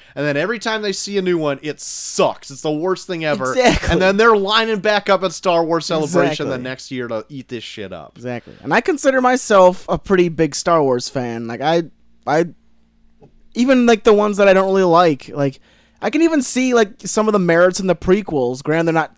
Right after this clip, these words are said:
Speaker 2: they're not good, but I can
Speaker 1: Mm-hmm.
Speaker 2: see, like, a story formed within that, would, which would be interesting if they actually made him well.
Speaker 1: Yeah, just, like, cut out some of the fat,
Speaker 2: Yeah.
Speaker 1: craft a finer
Speaker 2: Yeah.
Speaker 1: tuned story.
Speaker 2: Like,
Speaker 1: Yeah.
Speaker 2: I've heard, I think someone, like, uh, cut all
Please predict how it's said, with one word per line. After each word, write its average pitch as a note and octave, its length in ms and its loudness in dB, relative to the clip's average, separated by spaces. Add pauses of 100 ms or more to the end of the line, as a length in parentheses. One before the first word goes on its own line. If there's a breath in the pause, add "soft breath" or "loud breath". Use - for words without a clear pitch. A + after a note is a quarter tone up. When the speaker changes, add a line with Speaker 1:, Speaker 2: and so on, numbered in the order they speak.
(120)
Speaker 2:
they're E3 140 -2
not D#3 300 -2
good, G3 400 2 (460)
but F#3+ 100 0
I G#3 60 4
can A3 160 0
Speaker 1:
Mm-hmm. G3+ 60 -4
Speaker 2:
see, G#3+ 300 -2
like, G3+ 160 4
a F3 200 2
story G3 480 2
formed F3+ 440 0
within E3+ 440 2
that, G#3 240 0
would, E3 260 2
which E3 200 0
would E3+ 120 -2
be E3 200 4
interesting E3 720 -2
if D3+ 260 -6
they E3 140 6
actually D#3+ 300 0
made D#3 240 2
him C#3+ 160 0
well. A#2 500 -2
Speaker 1:
Yeah, A2+ 260 -6 (220)
just, - 180 -14
like, C3+ 140 -8
cut C#3+ 180 -8
out B2+ 180 -4
some C3+ 180 -10
of A#2 60 -12
the F#2+ 60 -12
fat, A2 400 -6 (220)
Speaker 2:
Yeah. D#3+ 340 4
Speaker 1:
craft A#2 420 -8
a A2+ 120 -12 (320)
finer A2+ 440 -8
Speaker 2:
Yeah. C#3 260 0
Speaker 1:
tuned A#2 120 -12
story. A#2+ 440 -10
Speaker 2:
Like, D#3 100 -6
Speaker 1:
Yeah. G#3 80 6
Speaker 2:
I've A3 60 4
heard, C4+ 300 0 (160)
I G3+ 80 2
think C#4 180 2
someone, A3 420 2
like, D#3+ 440 0 (160)
uh, D3 220 0 (100)
cut - 520 -6
all E3+ 540 2